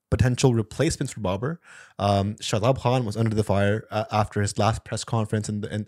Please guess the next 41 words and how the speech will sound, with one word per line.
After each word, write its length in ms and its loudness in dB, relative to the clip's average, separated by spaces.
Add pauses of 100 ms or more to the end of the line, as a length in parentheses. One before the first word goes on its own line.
(100)
after 180 -8
the 200 -6
Afghanistan 420 -4
series. 400 -6 (360)
Um, 440 -2 (200)
uh, 180 4
Shadab 340 0
mentioned 420 -2
that, 320 2
you 80 -4
know, 160 -2 (380)
"I 80 0
hope 180 2
the 80 -8
fans 260 -2
now 140 -4
see 420 -4 (200)
why 320 4
we 100 0
need 140 -4
Rizwan 300 0
and 140 0
Babar 260 -2
up 100 -6
top." 340 4 (380)
And 340 0 (100)
that 400 0
sort 140 0
of 80 -4
stirred, 520 0 (180)
um, 400 -4 (280)
another, 680 2
um, 460 -6 (160)
scenario 600 2
within 180 -2
the 80 -2
P 140 -6
C 120 -2
B, 280 2 (400)
um, 420 0
and, 80 -2